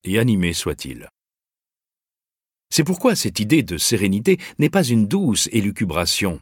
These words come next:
New Age, qui serait l'apanage des moines et des sages. En réalité, c'est une nécessité désespérée pour nous tous que nous dirigions un fonds spéculatif ou que nous jouions dans un Super Bowl, que nous menions des recherches innovantes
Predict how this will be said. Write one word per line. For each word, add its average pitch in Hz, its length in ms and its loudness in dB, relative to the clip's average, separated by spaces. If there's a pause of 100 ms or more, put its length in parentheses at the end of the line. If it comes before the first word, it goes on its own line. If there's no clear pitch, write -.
(120)
New 104 380 0
Age, 101 400 -2 (240)
qui 95 100 -4
serait 92 300 0
l'apanage 95 540 -2 (260)
des 90 160 0
moines 107 560 2
et 87 100 -4
des 90 140 -4
sages. 82 460 -4 (760)
En 95 80 -6
réalité, 95 500 -2 (320)
c'est - 240 0
une 165 180 2
nécessité 127 640 0
désespérée 113 760 0
pour 131 240 0
nous 170 140 2
tous - 360 -6 (300)
que 214 80 2
nous 180 220 4
dirigions 131 720 2
un 120 180 4
fonds 104 260 -2
spéculatif 170 840 0 (240)
ou 208 220 4
que - 140 2
nous 156 220 4
jouions 131 460 2
dans 113 360 0
un 117 100 0
Super 113 360 0
Bowl, 98 380 2 (440)
que 117 240 4
nous 110 220 2
menions 104 420 4
des 90 120 2
recherches 92 440 0
innovantes 90 560 -2